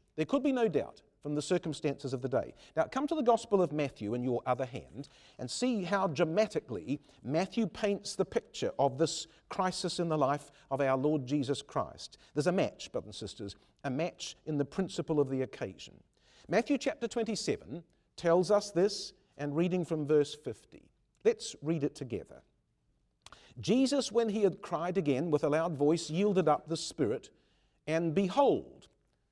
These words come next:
and now look at the circumstances that the gospel unfolds.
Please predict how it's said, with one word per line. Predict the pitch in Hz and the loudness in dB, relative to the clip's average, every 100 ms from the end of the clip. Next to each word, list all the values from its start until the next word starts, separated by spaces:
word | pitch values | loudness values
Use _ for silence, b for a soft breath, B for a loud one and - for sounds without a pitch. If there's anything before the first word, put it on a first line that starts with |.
| _ _ _ _ _ _ - | _ _ _ _ _ _ -16
and | 117 | -6
now | 143 | 2
look | 202 | 2
at | 320 | 2
the | 311 | -2
circumstances | - 277 - 131 - 101 90 180 180 | 2 2 2 -4 -6 -10 -6 -6 0
that | 165 - | 0 0
the | |
gospel | 156 170 - 156 | 0 0 0 -2
unfolds. | 143 135 - 117 62 - - - | -2 -4 -4 -4 -6 -16 -20 -20